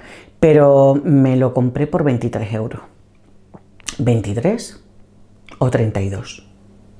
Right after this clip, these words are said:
Creo que por treinta y dos. Ya no me acuerdo. Pero muy económico. Creo que tenían un cuarenta por ciento de descuento. Merece la pena. Y el Hathor de Mimate, ¿qué deciros de este producto?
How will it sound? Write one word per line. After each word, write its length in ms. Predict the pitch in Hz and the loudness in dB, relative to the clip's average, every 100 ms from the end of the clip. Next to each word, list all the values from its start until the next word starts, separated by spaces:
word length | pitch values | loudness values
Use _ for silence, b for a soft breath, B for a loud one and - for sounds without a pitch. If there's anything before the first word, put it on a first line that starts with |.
| - - _ - _ - _ - - - | -20 -20 _ -20 _ -20 _ -20 -20 -8
Creo 220 | 123 120 | -2 -2
que 60 | 113 | -2
por 160 | 110 | -6
treinta 360 | - 110 101 - | -6 -6 -6 -6
y 40 | |
dos. 440 | - - - - - - - - 123 | -12 -14 -16 -16 -20 -20 -20 -10 -2
Ya 120 | 107 | 2
no 80 | 117 | 4
me 80 | |
acuerdo. 400 | 104 110 110 110 - B B B B | 2 0 0 -2 -8 B B B B
Pero 180 | 160 156 | 4 6
muy 180 | 175 185 | 4 4
económico. 600 | 180 127 113 113 120 - - | 2 2 0 -2 -8 -10 0
Creo 200 | 160 151 | 2 2
que 100 | 151 | 4
tenían 240 | 147 160 | 4 4
un 140 | 135 | 2
cuarenta 380 | 127 123 120 117 | 2 0 0 -2
por 100 | 117 | -4
ciento 260 | - 127 127 | -2 0 0
de 100 | 110 | 0
descuento. 540 | 107 - 120 117 117 - - | -2 0 0 0 -4 -8 -2
Merece 240 | 110 135 | 0 2
la 120 | 123 107 | 0 2
pena. 280 | 110 110 B B B B - | 0 -2 B B B B 2
Y 160 | 180 | 4
el 120 | 170 156 - | 4 2 2
Hathor 400 | - 175 143 123 | 2 4 4 2
de 480 | 131 131 127 127 127 | 2 2 2 2 2
Mimate, 460 | 151 160 147 185 | 2 2 0 -4
¿qué 120 | 147 | 0
deciros 360 | 123 120 131 120 | -2 0 0 0
de 60 | 120 | -4
este 160 | 123 | -6
producto? 540 | 117 117 117 - 117 | -4 -2 -4 -4 -6